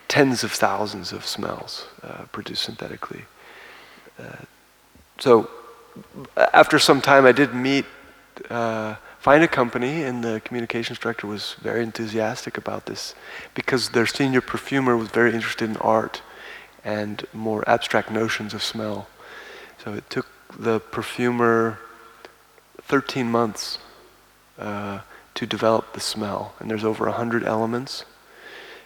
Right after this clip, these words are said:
Um, the, the main components of the smell are paper,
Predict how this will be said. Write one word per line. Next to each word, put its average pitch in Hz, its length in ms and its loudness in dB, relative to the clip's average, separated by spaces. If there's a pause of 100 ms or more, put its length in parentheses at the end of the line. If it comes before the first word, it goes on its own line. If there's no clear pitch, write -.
(160)
Um, 104 460 -12
the, 107 260 -10 (100)
the 113 60 -8
main 113 560 0 (100)
components 110 580 -2
of 104 80 -8
the 107 80 -4
smell 107 460 -2
are 101 380 -4 (100)
paper, 110 640 -4